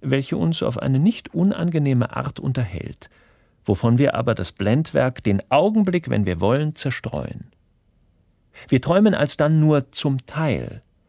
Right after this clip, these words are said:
und haben die Chimäre in unserer Gewalt. Geschieht etwas dem Ähnliches in einem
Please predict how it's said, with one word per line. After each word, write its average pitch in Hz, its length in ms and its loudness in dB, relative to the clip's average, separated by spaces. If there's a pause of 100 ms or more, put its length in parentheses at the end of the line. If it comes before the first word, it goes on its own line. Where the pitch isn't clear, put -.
(300)
und 131 140 2
haben 165 240 2
die 160 100 0
Chimäre 139 600 0
in 160 120 -2
unserer 147 340 -4
Gewalt. 120 600 -8 (1500)
Geschieht 233 360 2
etwas 156 380 0
dem 135 240 2
Ähnliches 175 600 -2
in 131 140 -2
einem 110 280 0